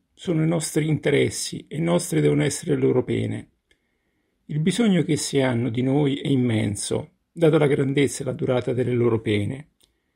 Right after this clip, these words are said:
I loro appelli alla nostra carità sono continui, i mezzi a nostra disposizione per aiutarle sono enormi. Da qui sorge per noi il dovere di venire in loro soccorso.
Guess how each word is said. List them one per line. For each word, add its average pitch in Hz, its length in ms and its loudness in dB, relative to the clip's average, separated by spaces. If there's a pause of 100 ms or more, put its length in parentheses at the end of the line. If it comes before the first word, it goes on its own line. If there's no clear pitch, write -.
(380)
I 175 80 -4
loro 180 200 8
appelli 120 640 0
alla 131 140 -6
nostra 135 340 -2
carità 120 640 -2
sono 160 280 -4
continui, 120 760 -2 (300)
i 160 100 -4
mezzi 151 280 4
a 135 40 2
nostra 131 300 -2
disposizione 127 640 -4
per 123 140 -2
aiutarle 120 760 -2
sono 135 220 -2
enormi. 113 600 -4 (760)
Da 185 180 2
qui 180 140 2
sorge - 360 2
per 123 220 0
noi 151 340 4
il 147 120 -2
dovere 156 260 2
di 139 140 0
venire 135 320 0
in 123 60 -2
loro 123 200 0
soccorso. - 840 -6